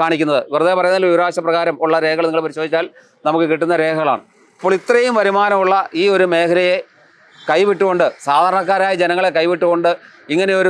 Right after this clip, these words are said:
തൊഴിലാളി വർഗ പാർട്ടി ഈ രാജ്യത്ത് അല്ലെങ്കിൽ ഈ സ്റ്റേറ്റിൽ ഭരിക്കുക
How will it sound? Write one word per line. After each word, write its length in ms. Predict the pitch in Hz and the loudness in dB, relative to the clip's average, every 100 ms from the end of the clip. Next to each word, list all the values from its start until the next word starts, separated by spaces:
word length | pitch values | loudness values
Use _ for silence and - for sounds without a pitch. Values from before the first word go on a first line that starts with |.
| 170 | 0
തൊഴിലാളി 360 | 170 185 202 190 | 0 0 0 0
വർഗ 160 | 180 175 | 0 0
പാർട്ടി 320 | 165 165 170 147 - - - | 0 -2 -2 -4 -6 -12 -2
ഈ 40 | 175 175 | 0 0
രാജ്യത്ത് 320 | 175 180 185 170 | 0 -2 0 0
അല്ലെങ്കിൽ 300 | 180 165 175 | 0 0 -2
ഈ 20 | 185 | -2
സ്റ്റേറ്റിൽ 340 | - 175 170 180 | -2 -4 -4 -4
ഭരിക്കുക 300 | 160 160 175 | -4 -4 -2